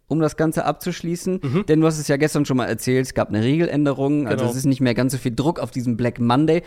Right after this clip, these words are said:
Speaker 2: Genau.
Speaker 1: Es könnte sogar vielleicht noch ein Playoff-Team-Coach entlassen.
Speaker 2: Genau, also
Speaker 1: Ungewöhnlich wäre das, aber
Speaker 2: Ja,
Speaker 1: nicht undenkbar.
Speaker 2: ja. Ich meine, haben wir auch schon gesehen in den vergangenen Jahren, ähm, dass, dass Teams dann auch ihren Coach schon nach den Playoffs rausschmeißen. Aber generell mit dieser neuen Zeitregel eben,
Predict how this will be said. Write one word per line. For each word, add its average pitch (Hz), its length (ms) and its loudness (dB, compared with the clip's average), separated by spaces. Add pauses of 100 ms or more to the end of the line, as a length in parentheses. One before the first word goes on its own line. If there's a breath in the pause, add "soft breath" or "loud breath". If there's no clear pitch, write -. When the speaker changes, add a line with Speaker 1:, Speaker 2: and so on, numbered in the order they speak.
(100)
Speaker 2:
Genau. 127 160 0
Speaker 1:
Es 117 60 -4
könnte 170 280 2
sogar 170 280 2
vielleicht 165 220 -4
noch 170 120 -4
ein 170 80 -6
Playoff-Team-Coach 104 840 -4
entlassen. 78 400 -6 (140)
Speaker 2:
Genau, 226 240 6
also 220 160 2
Speaker 1:
Ungewöhnlich 196 340 2
wäre 190 240 2
das, 180 200 0
aber 131 520 -2 (100)
Speaker 2:
Ja, 214 180 4
Speaker 1:
nicht 165 120 4
undenkbar. 160 380 -4
Speaker 2:
ja. 170 240 2 (140)
Ich 147 80 -6
meine, 175 160 6
haben 185 80 2
wir 208 80 2
auch 165 100 4
schon 156 140 -4
gesehen 170 340 -4
in 190 100 -6
den 190 60 -6
vergangenen 175 340 -4
Jahren, 175 320 -4
ähm, 131 520 -6
dass, - 240 -8
dass 131 300 -10
Teams 143 300 -10
dann 127 140 -8
auch 123 80 -10
ihren 135 380 -8
Coach 147 200 -4
schon 139 100 -6
nach 131 100 0
den 131 100 -6
Playoffs 170 320 0
rausschmeißen. 156 460 -2
Aber 143 260 2 (600 soft breath)
generell 180 380 6
mit 160 100 -2
dieser 151 120 0
neuen 147 200 2
Zeitregel 175 440 2
eben, 156 480 -4